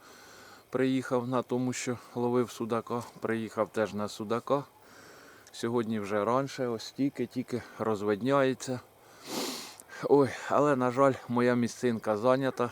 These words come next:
Хлопці сидять на коропа. Ну нічого, я тут спробую поряд. Якщо не буде діла, проїду на дамбу. Це ж таке діло. Хто не вспів, той опоздав, як кажуть. Ну, будемо ловити на все те саме.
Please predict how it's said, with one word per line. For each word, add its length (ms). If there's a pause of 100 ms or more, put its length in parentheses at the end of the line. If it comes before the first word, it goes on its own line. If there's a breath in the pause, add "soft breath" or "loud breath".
(100)
Хлопці 500 (100)
сидять 440
на 140
коропа. 520 (140)
Ну 140
нічого, 520 (540 loud breath)
я 160
тут 180
спробую 540
поряд. 520 (440 loud breath)
Якщо 440
не 120
буде 300
діла, 320
проїду 520
на 160
дамбу. 400 (580 loud breath)
Це 160
ж 100
таке 300
діло. 420
Хто 240
не 120
вспів, 460 (220)
той 360
опоздав, 600
як 180
кажуть. 420 (880 loud breath)
Ну, 80
будемо 380
ловити 340 (500 loud breath)
на 120
все 260
те 160
саме. 440